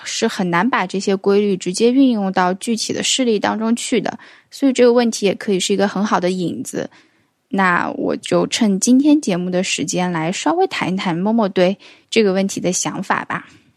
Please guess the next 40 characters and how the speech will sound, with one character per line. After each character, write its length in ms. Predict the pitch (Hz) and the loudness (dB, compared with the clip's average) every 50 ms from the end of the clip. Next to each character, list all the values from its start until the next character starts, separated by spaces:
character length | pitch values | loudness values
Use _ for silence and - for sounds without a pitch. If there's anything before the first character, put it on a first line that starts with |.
| _ _ _ _ _ _ _ - | _ _ _ _ _ _ _ -8
那 120 | - 247 | -4 -2
首 180 | 233 - 214 190 | 0 2 2 2
先 240 | 196 - 277 302 302 | 4 4 4 4 4
第 180 | 302 294 294 | 4 4 2
一 60 | 294 294 | 2 2
步 260 | - 294 277 254 262 | 0 0 2 2 2
是， 800 | 254 - - - - 202 190 180 180 80 - 76 53 - - - - | 0 -2 -2 0 2 2 4 4 2 2 -2 -4 -4 -6 -8 -8 -6
我 100 | - 196 | -4 -2
们 160 | 185 175 175 | -2 -2 0
经 140 | - 240 262 | 2 4 4
常 200 | 254 226 208 220 | 4 4 2 0
说 300 | - - 214 208 202 208 190 - | 0 0 2 2 2 2 -2 -4
有， 440 | - 190 190 175 165 - - - - _ _ - | -2 2 4 4 4 2 0 -6 -12 _ _ -6
如 160 | - 202 247 | -2 -2 0
果 240 | 285 - 254 190 170 | 2 4 4 4 4
说 220 | 185 - 185 190 | 2 0 0 0
在 180 | 185 208 202 202 | 2 2 2 0
孩 180 | 208 - 151 156 | 0 -2 -2 0
子 140 | 180 185 | 0 0
身 180 | 196 - 202 202 | 0 0 -2 0
上 220 | 202 190 185 175 | 0 0 0 0
你 80 | 170 165 | 0 -2
发 220 | - - 185 202 | -2 -4 -4 -4
现 180 | 214 - 233 220 | -2 0 0 0
了 100 | 202 185 | 0 0
一 220 | 175 165 170 175 | 0 0 0 -2
个 380 | 165 - - 196 180 175 170 175 - _ _ _ _ _ _ _ _ _ _ - - | -2 0 2 4 4 2 0 -2 -6 _ _ _ _ _ _ _ _ _ _ -20 -8
让 240 | - - 240 233 220 | -4 -2 0 0 0
你 80 | 185 - | -2 -4
不 180 | 190 - 240 | -2 0 -2
舒 220 | 247 - - 294 302 | 0 0 0 0 0
服 140 | 294 - | 2 2
的 100 | 220 202 | 2 2
行 300 | 202 - - - 175 185 190 | 2 2 0 0 0 0 2
为 160 | 180 175 180 | 2 2 0
出 220 | - - - 240 | 0 -2 -2 -2
现 260 | 247 - - 262 233 196 | 0 2 2 2 0 0
的 140 | - - | -2 -4
时 240 | 185 - - - 156 | -6 -6 -8 -8 -8
候， 400 | 156 - - 170 165 - - - | -8 -4 0 0 0 0 -2 -6